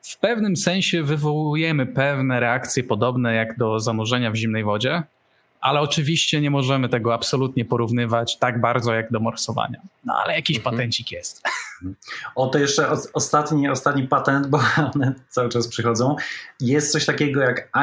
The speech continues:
Speaker 2: Ice Vest. Są to takie kamizelki, gdzie wkłada się po prostu paki lodowe.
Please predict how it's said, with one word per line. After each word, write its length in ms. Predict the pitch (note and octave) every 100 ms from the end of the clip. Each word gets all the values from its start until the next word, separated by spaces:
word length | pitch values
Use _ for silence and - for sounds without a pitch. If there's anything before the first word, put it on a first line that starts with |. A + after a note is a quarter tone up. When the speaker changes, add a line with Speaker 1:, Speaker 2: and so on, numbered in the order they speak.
| D3
Speaker 2:
Ice 160 | B2
Vest. 500 | A2+ A2 B2+ - -
Są 220 | - B2
to 100 | B2
takie 240 | B2+ B2 B2+
kamizelki, 600 | C3 B2+ A#2+ C3 B2+ -
gdzie 440 | A#2 C3 B2 A#2 A2+
wkłada 380 | - - A#2+ B2
się 160 | A#2+ G#2+
po 100 | A#2
prostu 280 | A#2 B2
paki 640 | A#2+ C3 A#2 - A2+ A2 -
lodowe. 580 | A#2 A2+ A2 A2+ A#2 D3+